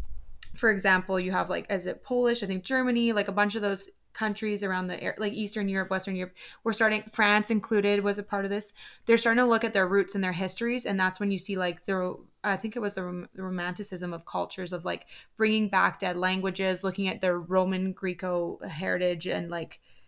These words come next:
yeah, you see a lot of that. And I think this is, I personally think this is what led up to, uh, rise of German, like, nationalism leading up to, like, Holocaust, I wanna say, because a lot of, I read Heinrich Himmler's, Himmler's book, his, uh, biography, and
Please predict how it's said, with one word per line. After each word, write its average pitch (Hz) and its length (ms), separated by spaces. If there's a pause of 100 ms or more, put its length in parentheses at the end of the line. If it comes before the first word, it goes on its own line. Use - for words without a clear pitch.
(460)
yeah, 254 240
you 208 140
see 226 140
a 240 80
lot 196 240
of 202 80
that. 175 120
And 180 60
I 190 60
think 220 220
this 214 160
is, 208 260
I 208 120
personally 196 340
think 190 120
this 185 120
is - 40
what 180 160
led 175 140
up 185 140
to, 180 360 (360)
uh, 175 180
rise 180 240
of 170 220 (560)
German, 202 520
like, 185 160
nationalism 247 920 (120)
leading 202 280
up 185 140
to, 180 360 (240)
like, 196 140
Holocaust, 240 440
I 214 60
wanna 185 140
say, 185 160
because 190 240
a 196 40
lot 196 200
of, 196 180
I 190 120
read 190 200
Heinrich 185 480
Himmler's, - 380 (120)
Himmler's 180 320
book, 214 440 (400)
his, 190 260
uh, 185 340
biography, 196 680
and 190 360